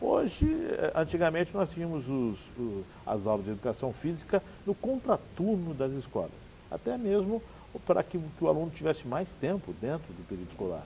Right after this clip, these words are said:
Hoje nós temos o, o, a educação física no turno das escolas.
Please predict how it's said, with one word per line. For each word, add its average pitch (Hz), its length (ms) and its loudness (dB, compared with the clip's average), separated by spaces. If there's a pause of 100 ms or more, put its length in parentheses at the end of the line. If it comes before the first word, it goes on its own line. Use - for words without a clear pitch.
(300)
Hoje 170 300 8
nós 202 240 0
temos 107 400 -2
o, 104 40 -4
o, 104 680 -2
a 104 40 -4
educação 110 440 -4
física 170 440 -2 (680)
no 262 80 -2
turno 156 480 4
das 92 220 -6
escolas. - 540 -10